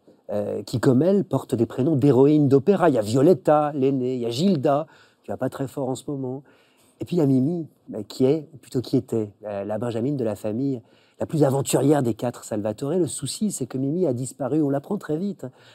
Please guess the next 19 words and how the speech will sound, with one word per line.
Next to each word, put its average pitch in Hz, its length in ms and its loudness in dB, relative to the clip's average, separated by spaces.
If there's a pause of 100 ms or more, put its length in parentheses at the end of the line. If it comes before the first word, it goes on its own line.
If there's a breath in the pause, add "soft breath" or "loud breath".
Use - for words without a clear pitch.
un 127 80 -2
soir 185 260 -2
de 143 80 4
carnaval, 120 600 -2
alors 120 140 -4
qu'elle 139 140 -2
avait 143 140 2
que - 60 -12
six 123 280 -4
ans, 175 200 -6 (600 soft breath)
et 135 80 -2
on 151 80 2
n'a 143 120 2
jamais 165 240 -2
retrouvé 123 340 -2
le 117 80 0
corps 98 220 -4
de 107 100 -2
Mimi. 101 460 -4